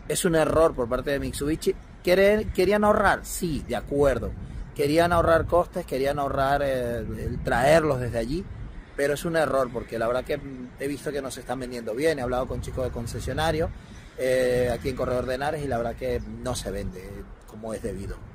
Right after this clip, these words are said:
Se venden otros modelos que evidentemente cuestan más caros hasta,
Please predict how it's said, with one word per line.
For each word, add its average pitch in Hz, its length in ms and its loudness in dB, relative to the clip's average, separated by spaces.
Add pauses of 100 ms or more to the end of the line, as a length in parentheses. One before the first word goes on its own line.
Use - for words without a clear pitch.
(220)
Se - 80 -6
venden 156 200 2
otros 165 220 0
modelos 143 640 0
que 117 100 -4
evidentemente 127 720 -4
cuestan 117 380 -6
más 117 160 -8
caros 175 680 2
hasta, 135 320 -6